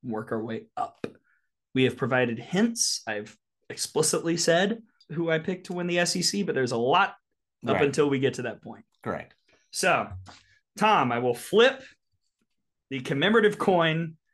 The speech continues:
Speaker 1: from the Women's College World Series to decide who goes first. You are the N C double A logo.
Speaker 2: No!
Speaker 1: Your favorite organization.
Speaker 2: Oh, great.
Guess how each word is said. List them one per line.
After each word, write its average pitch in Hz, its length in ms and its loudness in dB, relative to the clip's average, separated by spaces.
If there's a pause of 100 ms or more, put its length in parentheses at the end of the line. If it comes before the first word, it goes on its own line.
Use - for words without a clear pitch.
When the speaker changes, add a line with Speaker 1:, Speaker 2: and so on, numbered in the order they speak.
(160)
Speaker 1:
from 127 160 -4
the 123 60 2
Women's 165 360 4
College 151 340 2
World 127 300 0
Series 110 640 -4 (260)
to - 80 -12
decide 131 420 2
who 175 200 -2
goes 143 280 6
first. - 600 -10 (640)
You 208 360 6
are 127 460 4 (380)
the 127 160 -2
N 180 100 4
C 185 160 0
double 147 300 4
A 117 80 4
logo. 113 460 -2
Speaker 2:
No! 370 600 10
Speaker 1:
Your 208 100 4
favorite 175 440 -2
organization. 147 560 -2
Speaker 2:
Oh, 143 500 2
great. 92 360 -12